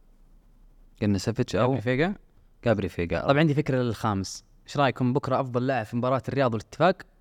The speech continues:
Speaker 2: يكون معانا في التشكيلة وفي المونتاج يطلع موجود؟ يعني إحنا نشوف نتفق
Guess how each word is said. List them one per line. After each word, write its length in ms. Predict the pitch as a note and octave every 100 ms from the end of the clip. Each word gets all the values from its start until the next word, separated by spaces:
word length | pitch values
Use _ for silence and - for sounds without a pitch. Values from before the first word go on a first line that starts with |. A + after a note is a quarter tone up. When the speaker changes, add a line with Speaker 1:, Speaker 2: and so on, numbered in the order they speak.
| -
Speaker 2:
يكون 240 | - B2
معانا 200 | A2+ A2+
في 80 | -
التشكيلة 600 | - - - A2+ C3 D#3+ - - - G#2+
وفي 100 | B2
المونتاج 460 | C3+ C3 D#3 G#2+
يطلع 240 | G2+ F2+ F2+
موجود؟ 400 | F2+ E2 D#2 - - - - _
يعني 140 | G2+ A#2+
إحنا 200 | A#2 A#2
نشوف 320 | B2+ D#3+ C#3
نتفق 360 | C3 - A2